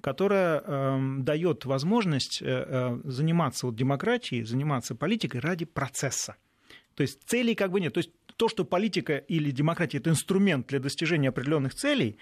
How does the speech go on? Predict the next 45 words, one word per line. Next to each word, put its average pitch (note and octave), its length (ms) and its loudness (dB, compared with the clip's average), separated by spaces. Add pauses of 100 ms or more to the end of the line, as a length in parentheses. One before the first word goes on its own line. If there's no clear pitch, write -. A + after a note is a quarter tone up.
(300)
это C4 240 0
как G3+ 280 -2
бы F#3+ 100 2
уходит F3+ 420 0
на F3 80 0
второй D#3+ 320 -2
план. C3 360 -2 (560)
Э, C#3 240 2
то F3 80 2
есть, - 180 0
э, D3+ 460 -2
понимаете, D3+ 380 0
да? A3+ 140 0 (220)
То E3+ 60 0
есть, E3+ 180 -2
э, E3+ 100 4
это G3 240 0
такая F#3 240 0
религиозная E3+ 560 0
система, F#3+ 540 0 (220)
где D#3 420 2
сам E3+ 380 0
факт - 360 -4
ритуала, D3+ 720 2
служителей D3+ 580 0
и - 20 -8
так F3+ 140 0
далее, A#3+ 160 2
он F3 60 -2
становится G3 320 0
гораздо F3 360 0
важнее, G#3+ 420 2
чем G3 220 2
то, C4+ 260 0
зачем A#3 320 0
ты, A3+ 80 -2
собственно, G#3+ 400 0
зачем G#3+ 320 0
всё B3 120 0
это A#3 120 0
создано D#3 580 2 (100)
и E3 80 -2
так G3+ 200 0
далее. C3 300 0 (340)
Вот. E3+ 240 2